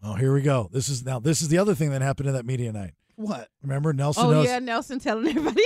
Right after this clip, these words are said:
Speaker 3: how
Speaker 1: Nelson,
Speaker 3: to play.
Speaker 1: Nelson knows everything.
Speaker 2: Tell me I'm wrong
Speaker 1: The
Speaker 2: about
Speaker 1: prof-
Speaker 2: three-card money. Have you ever had three-card money played in front of you?
Speaker 1: I'm not talking about three-card money.
Speaker 2: The guy with the cards?
Speaker 1: Yeah,
Speaker 2: Three
Speaker 1: I
Speaker 2: cards?
Speaker 1: understand what it is, but that's all, not what I was talking about.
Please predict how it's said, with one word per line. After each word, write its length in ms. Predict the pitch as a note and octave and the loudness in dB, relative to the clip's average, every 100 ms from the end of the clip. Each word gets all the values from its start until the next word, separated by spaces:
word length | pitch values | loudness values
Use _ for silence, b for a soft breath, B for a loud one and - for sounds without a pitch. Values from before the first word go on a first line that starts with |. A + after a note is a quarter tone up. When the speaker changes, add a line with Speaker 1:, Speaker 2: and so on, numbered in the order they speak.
| - | 4
Speaker 3:
how 80 | F#4+ | 4
Speaker 1:
Nelson, 320 | E3+ - D#3+ | 4 4 2
Speaker 3:
to 60 | - | 2
play. 80 | C#3+ | 2
Speaker 1:
Nelson 300 | E3+ F#3 G#3 | 2 2 4
knows 200 | F#3+ D#3+ | 4 4
everything. 520 | F3+ D#3+ C#3 B2+ G#2 - | 4 4 2 0 -4 -4
Speaker 2:
Tell 140 | C4 C4 | -2 0
me 100 | C4+ | 0
I'm 160 | C4 | 0
wrong 260 | C#4 B3+ D3 | 0 0 -2
Speaker 1:
The 60 | D3+ | 0
Speaker 2:
about 120 | E3+ | 2
Speaker 1:
prof- 100 | F3 | 2
Speaker 2:
three-card 400 | G3+ A3+ G#3+ G3+ | 0 -2 -2 0
money. 240 | F#3+ E3+ B2+ | -2 -2 -4
Have 120 | D3+ | -4
you 60 | E3+ | -2
ever 120 | E3+ | -2
had 120 | F3+ | -2
three-card 300 | F3+ F#3+ F#3 | -4 -2 -2
money 180 | F#3+ F#3+ | -2 -2
played 220 | G3+ F#3+ | -2 -4
in 60 | F3+ | -2
front 180 | G3+ | -4
of 60 | G#3+ | -2
you? 120 | A#3 - _ | -4 -8 _
Speaker 1:
I'm 100 | D#3+ | -2
not 160 | G#3+ A3+ | 0 0
talking 200 | G3 F#3+ | -2 -4
about 160 | C3+ - | -4 -6
three-card 360 | G#2 G2 F2+ | -10 -8 -8
money. 240 | E2+ D2 - | -8 -10 -10
Speaker 2:
The 60 | A3+ | -4
guy 220 | D4 C4+ | 0 0
with 120 | C4 | -2
the 60 | A3 | -4
cards? 440 | C4 C#4 D4 - - | -2 0 0 -4 -2
Speaker 1:
Yeah, 120 | C#4+ | 0
Speaker 2:
Three 60 | D#4+ | 4
Speaker 1:
I 40 | |
Speaker 2:
cards? 80 | G#3 | 4
Speaker 1:
understand 340 | C#4 - C4 | 4 2 2
what 80 | A3+ | 2
it 60 | A3 | 2
is, 140 | F3 | 2
but 120 | A#2 D3 | 0 -2
that's 180 | E3+ | -2
all, 220 | G3+ F#3 E3 | 0 0 2
not 140 | D3+ | 2
what 100 | B2+ | 0
I 20 | |
was 120 | A2 - | -4 -4
talking 240 | D#3+ A#2 | -6 -6
about. 180 | D2+ | -10